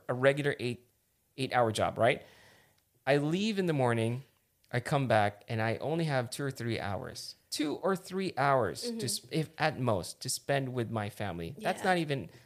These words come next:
Speaker 1: time spent on myself.
Speaker 2: Mm-hmm.
Speaker 1: And then what? We all go to sleep.
Speaker 2: I know.
Speaker 1: And then the next day, you know what I mean? So eight
Speaker 2: Yeah.
Speaker 1: hours every, every day, eight hours, eight hours, eight hours goes to someone else. And then
Speaker 2: Yeah.
Speaker 1: the two or three hours that goes to your family,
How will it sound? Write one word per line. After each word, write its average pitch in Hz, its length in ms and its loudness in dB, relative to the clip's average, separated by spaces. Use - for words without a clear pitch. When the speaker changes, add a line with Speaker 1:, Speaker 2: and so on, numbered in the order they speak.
Speaker 1:
time 139 240 2
spent 131 460 -2
on 107 160 -4
myself. - 480 -6
Speaker 2:
Mm-hmm. 214 280 -10
Speaker 1:
And 110 100 -2
then 117 120 4
what? 113 260 0
We 87 140 -4
all 110 160 0
go 151 160 -4
to 160 80 -4
sleep. 196 400 -6
Speaker 2:
I 220 140 -10
know. 233 280 -8
Speaker 1:
And 214 80 -8
then 95 120 -6
the 98 100 -4
next 104 280 -4
day, 156 360 -4
you 139 120 -2
know 165 80 4
what 160 80 6
I - 20 0
mean? 170 160 0
So 143 260 2
eight 185 160 0
Speaker 2:
Yeah. 175 100 0
Speaker 1:
hours 147 280 2
every, 139 260 -2
every 143 160 2
day, 123 220 0
eight 143 140 -6
hours, 120 220 2
eight 139 160 -6
hours, 113 260 0
eight 131 140 -6
hours 107 240 0
goes 135 240 2
to 123 100 -2
someone 113 320 0
else. 90 300 -2
And 220 200 -2
then 104 100 0
Speaker 2:
Yeah. 101 40 -2
Speaker 1:
the 95 80 -2
two - 180 -2
or 143 80 2
three 143 260 0
hours 120 240 4
that 107 140 -4
goes 110 240 0
to 104 80 -6
your 98 80 -2
family, 156 480 -2